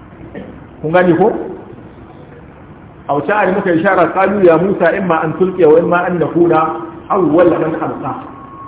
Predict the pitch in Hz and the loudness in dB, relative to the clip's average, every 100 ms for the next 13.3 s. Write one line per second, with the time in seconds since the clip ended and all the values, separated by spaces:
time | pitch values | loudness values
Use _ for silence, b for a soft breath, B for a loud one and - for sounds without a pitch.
0 | - 1077 1077 1077 1077 1077 1077 1077 1077 1077 | -18 -16 -16 -16 -16 -14 -12 -12 -12 -12
1 | 1077 1077 - - - - - - - - | -16 -18 -20 -20 -20 -20 -20 -20 -20 -20
2 | - - - - - - - - - - | -20 -20 -20 -20 -20 -20 -20 -20 -20 -20
3 | - - - 165 185 185 180 180 202 185 | -20 -18 0 0 2 0 0 0 0 0
4 | 156 185 170 135 165 170 180 151 160 143 | 0 0 0 -2 -2 0 -2 -2 -4 -6
5 | - 151 165 139 143 175 147 139 127 120 | -6 -4 -4 -4 -4 -4 -4 -4 -6 -6
6 | 117 - - - - - - - - - | -8 -10 -16 -18 -20 -20 -20 -20 -20 -20
7 | - - - - - - - - 151 180 | -20 -20 -20 -20 -20 -20 -20 -10 -2 2
8 | 175 156 143 - - - 170 165 165 165 | 2 0 -2 -8 -12 -6 -4 -2 -2 0
9 | 160 160 147 175 185 165 135 - 135 - | 0 0 2 2 2 -2 -4 -4 -6 -6
10 | - - - 156 180 143 170 180 160 127 | -10 -14 -8 -4 -4 -2 0 2 2 0
11 | 135 - - - - - - - - - | -2 -4 -8 -12 -14 -18 -20 -20 -20 -20
12 | - - - - - - - - 160 165 | -20 -20 -20 -20 -20 -20 -14 -4 -2 2
13 | 165 160 165 | 2 4 4